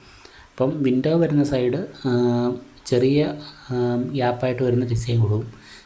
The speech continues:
സ്റ്റെയറിൻ്റെ താഴോട്ടുള്ളത്, ഏഹ്, കയറി ഇറങ്ങിയുള്ള ഒരു സ്ലിപ്പായിട്ടുള്ള കൊടുക്കും.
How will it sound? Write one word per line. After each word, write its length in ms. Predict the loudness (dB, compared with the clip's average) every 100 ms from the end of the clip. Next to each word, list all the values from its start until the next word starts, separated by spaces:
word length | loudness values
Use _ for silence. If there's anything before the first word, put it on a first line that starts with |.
| -8
സ്റ്റെയറിൻ്റെ 420 | 0 2 2 2 2
താഴോട്ടുള്ളത്, 520 | 2 2 2 2 0 -6 -4 0
ഏഹ്, 200 | 2 2 2
കയറി 260 | 2 2 2 2
ഇറങ്ങിയുള്ള 480 | 4 4 4 4 2 -2 -2
ഒരു 160 | -2 -4 -8
സ്ലിപ്പായിട്ടുള്ള 640 | -8 -2 0 0 0 -2 -2 -6 -20 -20 -20 -6 0
കൊടുക്കും. 320 | 2 2